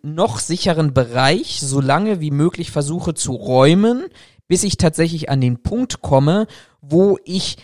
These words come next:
selber sage, okay, und jetzt gehe ich raus. So. Und das zu verschriftlichen in einer Art und Weise, dass das,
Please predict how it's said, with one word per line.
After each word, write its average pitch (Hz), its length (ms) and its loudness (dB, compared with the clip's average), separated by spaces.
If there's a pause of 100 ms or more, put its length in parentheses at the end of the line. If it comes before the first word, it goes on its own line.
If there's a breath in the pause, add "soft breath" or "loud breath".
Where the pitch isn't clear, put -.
(100)
selber 180 520 4
sage, 165 340 0
okay, 160 260 -4
und 139 180 -4
jetzt - 360 -2
gehe 151 140 0
ich - 200 -6
raus. - 380 -6 (1000)
So. 131 180 -16 (260 soft breath)
Und 156 260 -2
das - 300 2
zu - 160 0
verschriftlichen 156 920 -2
in 135 100 -4
einer 143 300 0
Art 214 260 0
und 202 160 -6
Weise, 175 320 -2
dass 139 220 -6
das, 147 240 -4